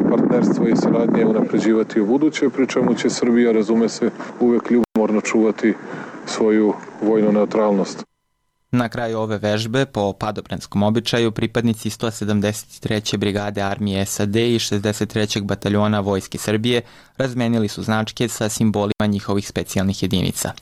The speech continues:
Speaker 2: Padobranac Charles Adams, narednik američke vojske, rekao je za Radio Slobodna Evropa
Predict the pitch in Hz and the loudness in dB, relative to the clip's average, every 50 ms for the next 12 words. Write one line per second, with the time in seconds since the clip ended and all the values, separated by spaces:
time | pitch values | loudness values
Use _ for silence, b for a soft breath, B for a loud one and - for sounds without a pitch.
0 | B B B B B B B 120 117 123 110 110 110 107 107 107 113 120 127 - | B B B B B B B -8 -6 -6 -6 -4 -4 -4 -2 -2 -2 -4 -6 -8
1 | - - - - - 107 92 - - - - - 101 113 113 127 127 131 123 - | -12 -16 -10 -6 -4 -4 -2 -4 -6 -6 -4 -2 -2 0 0 2 0 0 0 -2
2 | - 107 101 104 101 107 107 107 107 - 107 107 104 101 - - - 95 92 98 | -2 -2 -2 0 0 0 0 -2 0 0 -2 -2 -2 -2 -4 -6 -6 -4 -2 0
3 | 101 107 107 - - - 127 104 104 104 - - - 117 117 113 113 104 98 - | 2 0 0 -2 -2 -4 -2 -2 -2 -2 -4 -4 -2 -2 0 0 0 0 -2 -2
4 | - 101 101 104 104 104 101 - - 104 98 101 95 101 95 95 98 104 107 113 | -4 -4 -4 -4 -6 -6 -8 -6 -6 -4 -2 -2 -2 -2 -2 0 0 0 0 0
5 | - 135 | -2 -6